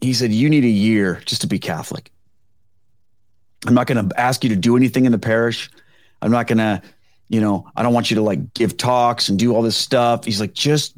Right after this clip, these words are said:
be Catholic and rest." <clears throat> And, and for me,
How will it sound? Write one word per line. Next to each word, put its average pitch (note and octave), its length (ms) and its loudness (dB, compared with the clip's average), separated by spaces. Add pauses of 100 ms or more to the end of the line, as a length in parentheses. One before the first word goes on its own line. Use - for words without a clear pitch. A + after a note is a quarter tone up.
be A2+ 380 0 (380)
Catholic G2+ 540 -4
and F2+ 200 0
rest." - 480 -4 (380)
<clears throat> - 320 -2
And, C#3+ 240 2
and D3 180 2
for B2+ 80 2
me, B2 580 4